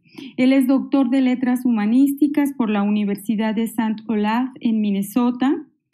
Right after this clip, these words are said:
Es catedrático de la Universidad Nacional,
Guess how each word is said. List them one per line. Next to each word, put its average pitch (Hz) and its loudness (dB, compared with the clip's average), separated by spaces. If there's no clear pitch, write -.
Es 262 2
catedrático 262 2
de 226 0
la 214 0
Universidad 208 -2
Nacional, 220 0